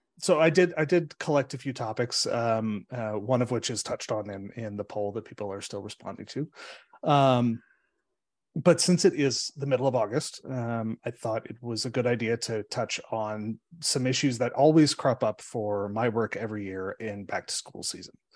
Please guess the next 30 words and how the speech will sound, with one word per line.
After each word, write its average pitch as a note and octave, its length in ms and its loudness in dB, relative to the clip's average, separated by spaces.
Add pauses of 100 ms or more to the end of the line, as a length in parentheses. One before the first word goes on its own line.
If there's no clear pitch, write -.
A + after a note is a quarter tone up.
(560)
Um, G2+ 360 -6
because G2 440 -6
as A2 300 -2
students A2+ 640 -4 (560)
are D3 120 6
going D3 240 6
back B2+ 220 4
to B2+ 80 -2
school, D3+ 540 4
especially D#3+ 420 0
now, C3 480 0
as B2 200 -2
students C3+ 360 -2
are A#2 80 -2
going A#2+ 280 -2
back A#2 220 -2
to A2+ 80 -8
school, A2+ 580 -4 (160)
um, G#2+ 640 -8
in A#2 180 -6
this A2 160 -2
sort A2+ 240 -2
of G#2 180 -8
post-covid A#2 680 -6 (160)
pandemic D#3+ 540 2
environment, D#3+ 600 4 (100)
where G#2+ 400 -6
I, B2+ 760 -6
I C3+ 40 -8
mean, A2 300 -8